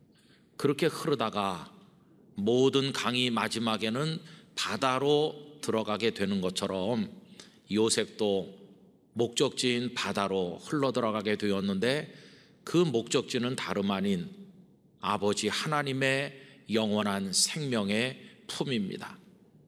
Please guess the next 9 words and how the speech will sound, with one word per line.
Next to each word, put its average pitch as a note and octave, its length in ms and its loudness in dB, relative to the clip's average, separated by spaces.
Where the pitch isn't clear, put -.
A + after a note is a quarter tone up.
여러분, E3 320 4
그 F3+ 140 4
모습이 C3+ 880 2
오늘 D3 300 4
읽은 D#3+ 460 2
창세기 D#3+ 500 0
오십 A2 380 0
장 A#2 320 -2
끝부분, G#2+ 800 0